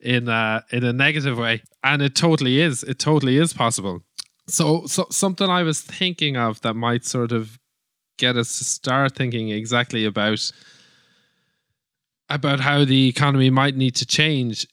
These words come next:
is the idea that covid placed limits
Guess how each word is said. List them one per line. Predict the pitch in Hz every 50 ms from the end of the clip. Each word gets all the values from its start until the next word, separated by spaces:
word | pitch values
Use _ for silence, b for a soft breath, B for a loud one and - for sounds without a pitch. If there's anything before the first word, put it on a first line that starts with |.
| _
is | - 120 120 120 120 117 117 117 113 110 - - - _ _ _ _ _ _ _ _ -
the | 143 135
idea | 123 127 123 123 143 151 147 143
that | 135 127 -
covid | - - - - 175 185 196 190 156 139 127 120 123 123 - - - - _ _ _ _ _ _ _ _ _ _ _ _ _ -
placed | - - 143 143 135 - - -
limits | 135 131 135 139 135 127 110 107 - - - -